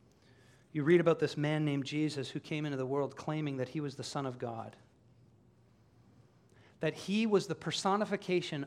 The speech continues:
of the vision that Isaiah saw. Isaiah saw the glory of the Lord, and Jesus said, "I am the glory of the Lord, for I am the Lord in human flesh."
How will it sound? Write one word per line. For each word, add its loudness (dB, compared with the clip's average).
of -6
the -2
vision 2
that 0
Isaiah -2
saw. 0
Isaiah 4
saw 2
the -2
glory 6
of 4
the 2
Lord, 6
and 0
Jesus -4
said, -4
"I 4
am 0
the -2
glory 0
of -6
the -4
Lord, -10
for -6
I -2
am -4
the -2
Lord 0
in -4
human -4
flesh." -6